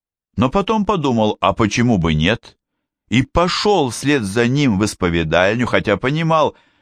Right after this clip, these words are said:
что ничего не получится, что это безумие,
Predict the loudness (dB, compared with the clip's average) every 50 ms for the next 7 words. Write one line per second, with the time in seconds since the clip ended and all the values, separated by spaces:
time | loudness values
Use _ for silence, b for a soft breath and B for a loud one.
0 | b b -16 -8 -2 0 0 2 2 0 -2 -2 -2 -2 -2 0 -2 -2 -2 -4
1 | -2 -2 -2 0 0 0 0 0 0 0 -2 -2 -2 -4 -4 -4 -4 -4 -2 0
2 | 0 0 b b b b _ -2 -2 0 0 0 0 2 2 2 0 0 0 -2
3 | -2 -2 0 0 0 0 0 2 2 2 0 -2